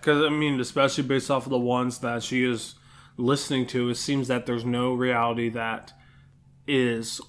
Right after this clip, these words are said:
one hundred percent like, "Oh, I should, should go here." If it's not people shouting for their, for their loved ones, it's some sort of blood sacrifice re-, uh, revolution. Um, which, hey, maybe there's a deeper sort of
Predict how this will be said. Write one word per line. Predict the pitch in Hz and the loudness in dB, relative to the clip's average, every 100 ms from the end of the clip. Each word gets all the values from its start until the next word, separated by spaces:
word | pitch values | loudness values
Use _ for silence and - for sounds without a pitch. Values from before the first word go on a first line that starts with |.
| - - - | -20 -20 -6
one | 160 156 147 | 0 2 2
hundred | 160 165 151 | 2 2 2
percent | 147 131 - 143 131 | 0 -2 0 0 0
like, | 127 123 - 101 | -2 -4 -4 2
"Oh, | 139 131 | 4 4
I | - 135 131 123 | 2 2 2 0
should, | - - 135 120 120 - | -4 -2 0 0 -2 -8
should | 120 131 120 | -4 -2 0
go | 117 107 | -2 -2
here." | 107 95 - | -8 -10 -6
If | 123 131 | -6 -4
it's | 123 | 0
not | 143 135 - | 2 2 0
people | 143 135 131 | -4 -4 -6
shouting | - 123 127 120 | 0 2 2 0
for | - 123 | -2 -2
their, | 120 113 113 - - - | 0 -2 -4 -12 -20 -20
for | - 131 | -6 0
their | 120 | 2
loved | 120 123 120 123 | 4 2 2 0
ones, | 127 123 117 | 0 2 0
it's | 127 113 | -2 -4
some | 135 123 | -2 -2
sort | - 123 120 | -2 -4 -2
of | 117 113 - - - - | -2 -6 -14 -20 -20 -12
blood | 123 131 135 131 | 2 6 6 6
sacrifice | - 139 123 - - 123 117 117 - - - 71 - - | 0 2 2 0 -4 -2 0 -2 -8 -12 -14 -16 -20 -8
re-, | 120 127 | -2 0
uh, | 139 127 117 120 120 120 - 135 131 | 0 -2 -8 -8 -6 -6 -8 -8 0
revolution. | 139 131 120 120 113 - 110 110 - - - - | 2 4 2 0 0 -2 -8 -8 -16 -20 -20 -6
Um, | 120 113 113 | -2 0 0
which, | 123 127 | 0 2
hey, | 160 | 2
maybe | 131 160 180 | 4 2 4
there's | 175 147 | 4 2
a | 135 | -2
deeper | 120 147 - 131 | 2 0 0 -4
sort | - 127 117 | -2 -2 -2
of | 117 - | -4 -10